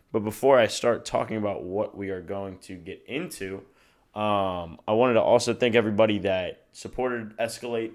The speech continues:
in this last apparel drop, the Afterlife collection. Uh, there is still a ton of sizes available and a ton of quantity available.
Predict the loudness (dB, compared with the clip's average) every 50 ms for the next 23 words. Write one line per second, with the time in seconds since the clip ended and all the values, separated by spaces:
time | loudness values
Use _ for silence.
0 | -12 -10 -10 -8 -8 -8 -10 -10 -12 -14 -14 -12 -14 -14 -14 -14 -16 -18 _ -8
1 | -4 -4 -4 -4 -4 -2 -4 -2 -4 -4 -10 _ _ _ _ -20 _ _ _ -6
2 | -2 0 0 0 0 0 0 0 2 2 0 -2 -4 -2 0 2 2 2 0 -2
3 | -8 -8 -8 -10 -10 -14 _ _ _ _ _ _ -4 -2 -2 0 2 0 -2 0
4 | -2 -2 0 0 -2 -4 -10 -12 -8 -4 -2 -2 -2 -2 -4 -6 -8 -10 -10 -8
5 | -6 -6 -6 -6 -8 -12 -12 -8 -8 -6 -6 -6 -10 -10 -12 -10 -6 -4 -4 -4
6 | -4 -6 -8 -10 -10 -10 -8 -8 -8 -8 -6 -4 -4 -2 -2 -2 -4 -4 -4 -2
7 | 0 0 0 0 0 0 -2 -4 -4 -4